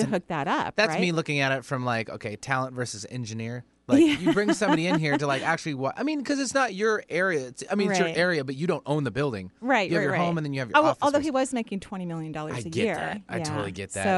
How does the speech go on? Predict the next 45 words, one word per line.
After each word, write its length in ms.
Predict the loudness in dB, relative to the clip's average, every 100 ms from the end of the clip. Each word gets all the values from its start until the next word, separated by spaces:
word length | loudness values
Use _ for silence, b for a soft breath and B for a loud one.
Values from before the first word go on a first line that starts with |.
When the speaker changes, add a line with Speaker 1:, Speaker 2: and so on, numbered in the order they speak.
| 4
Speaker 2:
So, 40 |
Speaker 1:
So 60 | 4
Speaker 2:
I 40 |
mean, 100 | 4
Speaker 1:
he 60 | 4
Speaker 2:
he 60 |
could 120 | 4 2
have 80 |
Speaker 1:
could've 80 | 4
Speaker 2:
paid 120 | 4 6
Speaker 1:
had 0 |
a 40 |
Speaker 2:
off 120 | 4
a... 60 | 2
lot 220 | 2 2
of 60 | 2
janitors, 640 | 0 0 0 0 -2 0
I 80 | 2
Speaker 1:
Yeah. 120 | 4 4
Speaker 2:
guess, 160 | 4 2
and 260 | 2 2
the 60 | 0
electrician. 680 | 0 0 -2 -2 -2 0 0
Speaker 1:
Separate 220 | 2 0
engineer 360 | -2 -4 -6
he 60 | -4
brought 260 | -2 -2 2
in. 240 | 4 2 2
Speaker 2:
<laughs> 40 |
Speaker 1:
It's 300 | 0 2 2
possible. 500 | 4 4 2 0 -2 -2
You 80 | 0
never 160 | 2
Speaker 2:
You 60 | 0
know? 140 | 0
Speaker 1:
know. 80 | -2
But, 200 | -2 -2
yeah, 200 | 2 2
at 100 | 2
some 200 | 0 -2
point, 300 | 0 -2 -2
like, 220 | -2 -2 -4 -6
hmm. 160 | -6 -6 -10 -12
Speaker 2:
Like, 260 | -4 -4 -4 0
um, 560 | 4 6 6 6 4